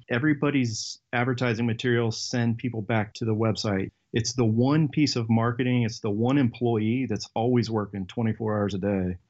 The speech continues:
Again, your website supports that business strategy just like your employee would or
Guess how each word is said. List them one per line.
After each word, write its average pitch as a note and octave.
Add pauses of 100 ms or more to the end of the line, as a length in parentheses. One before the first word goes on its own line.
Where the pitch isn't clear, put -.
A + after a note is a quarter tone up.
(240)
Again, A2
your G2+
website A2+
supports A#2+
that A2+
business C3
strategy G#2
just A#2+
like B2+
your A#2+
employee A#2+
would A#2
or G2